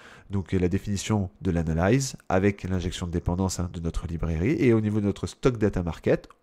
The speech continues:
on lui passe bien à la construction et comme ça, on peut afficher proprement notre chart. Si demain vous avez, on va le faire,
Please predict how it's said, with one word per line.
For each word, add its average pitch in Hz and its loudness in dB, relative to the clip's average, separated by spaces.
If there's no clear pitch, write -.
on 190 4
lui 180 0
passe 127 4
bien 117 2
à 123 8
la 120 8
construction 107 -2
et - -8
comme 82 0
ça, 123 2
on 113 -4
peut 104 2
afficher 92 -2
proprement 127 -2
notre 120 0
chart. - -6
Si - -4
demain 135 8
vous 104 2
avez, 104 8
on 80 -4
va 82 4
le 90 0
faire, 110 4